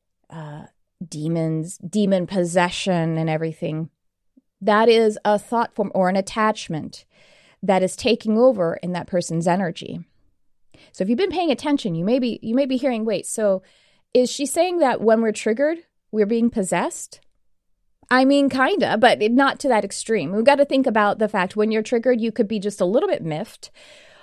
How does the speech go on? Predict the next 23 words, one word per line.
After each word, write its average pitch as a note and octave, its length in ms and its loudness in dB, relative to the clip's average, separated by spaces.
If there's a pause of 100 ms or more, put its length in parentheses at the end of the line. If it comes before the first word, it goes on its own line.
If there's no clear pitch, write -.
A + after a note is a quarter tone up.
or C#4+ 120 12
you C#4+ 120 4
could D#4 100 0
be C#4+ 120 0
really, D4+ 340 2
really C#4 280 4
upset C#4+ 520 -2
and G#3+ 160 2
you A3 120 -6 (100)
see G#3 360 -4
red. G3 480 0 (920)
So A#3+ 220 0
when A#3 300 2
you, C4+ 460 0 (220)
when A3 240 0
we A3+ 140 0
have C#4+ 480 -2 (200)
an G#3 200 -4
activation A3 1080 -2
of E3+ 340 -4
a F3 100 -4
thought G3+ 400 -4
form G#3 380 -2